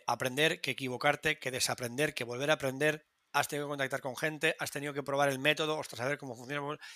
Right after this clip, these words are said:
y luego, luego, después de todo eso, que son un montón de horas invertidas ahí, tú has sacado un producto que seguramente muchos cursos no llegues a amortizar realmente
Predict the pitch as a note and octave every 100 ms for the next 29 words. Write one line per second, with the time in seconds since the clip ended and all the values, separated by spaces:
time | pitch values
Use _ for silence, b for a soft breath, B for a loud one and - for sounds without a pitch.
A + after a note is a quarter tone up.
0 | - D3+ D3 A3 A#3 A3 E3+ F3 G#3 G3
1 | D#3 - D3+ G3 A3 F#3+ G3 F#3 F3+ F3+
2 | D3+ C#3+ C#3 E3+ D#3 C#3+ D3+ C#3 C3 C#3
3 | D#3 D3 D3 C3+ B2 C#3+ C#3+ - C#3 D3+
4 | B B - D3+ F3 F3+ F3 D3+ D#3 C3
5 | - G#2+ _ _ _ _ _ b b b
6 | - C#3 - C#3+ G3+ A3 A3 G#3 A3+ A3+
7 | F3+ F3 G3 - F3+ G#3 E3+ E3+ E3+ E3
8 | D3 C#3 C3+ B2 D3+ D#3 C3 C#3 D3 E3+